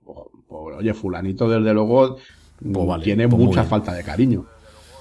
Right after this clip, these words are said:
Speaker 1: Que suele ser el problema.
Speaker 2: Sí, pero lo que te digo, o sea, a ver, también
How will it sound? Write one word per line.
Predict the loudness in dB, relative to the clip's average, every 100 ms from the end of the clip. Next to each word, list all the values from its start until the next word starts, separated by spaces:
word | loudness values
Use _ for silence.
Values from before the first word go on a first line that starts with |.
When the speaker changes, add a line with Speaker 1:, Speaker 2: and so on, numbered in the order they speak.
| -20 -20 -20 -20 _ _ _ _ _ -20 _ _ -20 -20 _ -20 -20 -14
Speaker 1:
Que | -8
suele | -4 -2
ser | -4
el | -6
problema. | -4 -2 -2 -6 -20 -20 -20 -20 -20 -20 -20 _ -4
Speaker 2:
Sí, | -2 -2 -2 -2
pero | 0 0 2
lo | 2 2
que | 2
te | 0
digo, | 0 0
o |
sea, | 0 0 0 -4 -2
a | 2
ver, | 2 2
también | -2 0 0 0